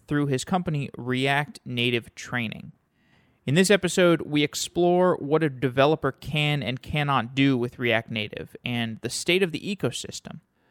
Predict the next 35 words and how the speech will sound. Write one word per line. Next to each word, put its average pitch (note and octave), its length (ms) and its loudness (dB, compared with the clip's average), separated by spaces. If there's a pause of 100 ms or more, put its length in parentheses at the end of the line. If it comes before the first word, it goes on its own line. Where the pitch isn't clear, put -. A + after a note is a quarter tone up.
(360)
when F3+ 240 0
a G#3 60 0
developer E3+ 520 4
needs C#3+ 300 -2
to B2+ 120 -4
use B2+ 440 0
native B2+ 400 2
A A#2+ 100 2
P B2 200 -4
Is B2+ 360 -2
instead B2+ 440 0
of A#2 200 0
React A#2+ 460 -6
Native, - 380 -4 (680)
and E3 440 4
some F3+ 160 2
speculation F#3+ 760 2
on D3 320 4
the C3+ 220 4
future C3+ 640 0
of - 240 -4
React - 360 -6
Native. - 380 -10 (520)
This D3 120 0
episode E3+ 340 6
is C3 100 0
a B2+ 100 6
good C#3+ 320 0
preface C#3+ 340 2
for B2 260 0
tomorrow's B2+ 600 2
episode - 540 -2
about A2+ 440 0
React B2 600 0
Native C3 320 -2